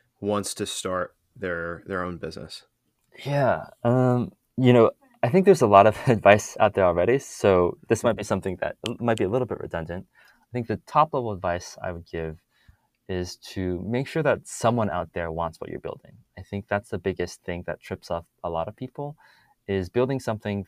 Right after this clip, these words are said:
Speaker 2: that they're not really sure of people want yet. And if you end up doing that, I think, A, it's really easy to be disillusioned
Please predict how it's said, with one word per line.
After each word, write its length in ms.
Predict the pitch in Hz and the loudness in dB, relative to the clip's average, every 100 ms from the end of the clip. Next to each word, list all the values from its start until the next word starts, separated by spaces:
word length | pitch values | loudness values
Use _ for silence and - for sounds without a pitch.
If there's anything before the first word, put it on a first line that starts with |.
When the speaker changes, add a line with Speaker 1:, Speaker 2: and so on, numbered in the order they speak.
| - | -4
Speaker 2:
that 360 | 90 87 82 - | -2 -2 -2 -8
they're 160 | 101 120 | -8 -6
not 180 | 190 247 | -6 -6
really 140 | 190 | -8
sure 260 | - 131 127 | -6 -2 0
of 180 | 85 - _ | -2 -6 _
people 260 | - - 85 | -16 -10 -4
want 200 | 90 123 | -4 -6
yet. 200 | - - _ _ _ _ - | -16 -20 _ _ _ _ -8
And 380 | 95 90 85 82 _ - | -4 -4 -4 -10 _ -10
if 180 | 101 | -6
you 420 | 104 101 98 95 - | -4 -2 -2 -6 -6
end 160 | 120 131 | -4 -4
up 140 | 117 | -6
doing 260 | - 92 90 | -6 -4 -2
that, 340 | 143 127 101 - | 0 0 0 -6
I 60 | 104 | -12
think, 300 | - 90 - - | -8 -10 -10 -4
A, 160 | 117 | -2
it's 220 | 110 - 107 | -2 -4 -6
really 200 | 101 - | -6 -6
easy 280 | 101 104 101 | -8 -8 -8
to 80 | |
be 140 | - 90 | -10 -10
disillusioned 760 | 90 92 85 98 92 80 95 | -10 -8 -4 -4 -4 -8 -10